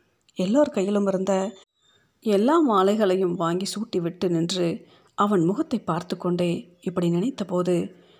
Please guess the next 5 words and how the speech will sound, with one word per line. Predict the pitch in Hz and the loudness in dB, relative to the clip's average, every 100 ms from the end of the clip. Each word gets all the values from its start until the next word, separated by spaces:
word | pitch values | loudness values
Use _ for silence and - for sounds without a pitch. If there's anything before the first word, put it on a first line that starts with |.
| _ | _
மீண்டும் | 233 302 320 320 311 | 4 6 6 4 4
கண்களில் | 233 190 190 180 175 - - | 0 -2 0 0 0 -4 -2
நீர் | 220 311 - | 0 0 0
பனித்தது | 214 196 190 190 180 185 | -2 -2 -2 -2 0 -2
அவளுக்கு. | - 180 180 175 180 | -4 -4 -4 -2 -2